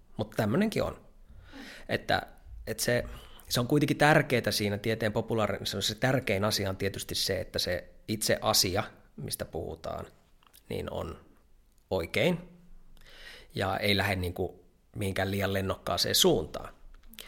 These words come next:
Mutta sen voi välttää sitten sillä, että ei niin kuin käsittele sitä liian yksityiskohtaisesti. Jos, jos niin kuin tekijänä itse kokee, että nyt mulla ei ole hallussa tää, nyt mä en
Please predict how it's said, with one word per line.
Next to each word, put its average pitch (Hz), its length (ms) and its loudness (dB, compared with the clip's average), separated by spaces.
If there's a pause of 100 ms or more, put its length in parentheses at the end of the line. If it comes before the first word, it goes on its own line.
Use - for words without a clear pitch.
(200)
Mutta 143 200 2
sen 170 240 8
voi 160 180 12
välttää 143 360 4
sitten - 320 2
sillä, 110 400 4
että 98 320 0 (1000)
ei 113 540 2 (1160)
niin 127 180 2
kuin 113 420 -2 (360)
käsittele 104 500 2
sitä 98 200 -2
liian 90 300 -2 (200)
yksityiskohtaisesti. - 1040 -8 (680)
Jos, - 400 -2
jos - 240 2
niin 101 160 -2
kuin 95 140 -6
tekijänä 90 540 0
itse - 440 -2 (240)
kokee, - 380 -2
että - 360 -4
nyt 113 260 -2 (220)
mulla 113 280 4
ei 160 160 4
ole 123 120 2
hallussa 92 420 -2
tää, 95 140 -8
nyt 104 160 -4
mä 120 100 0
en 147 320 2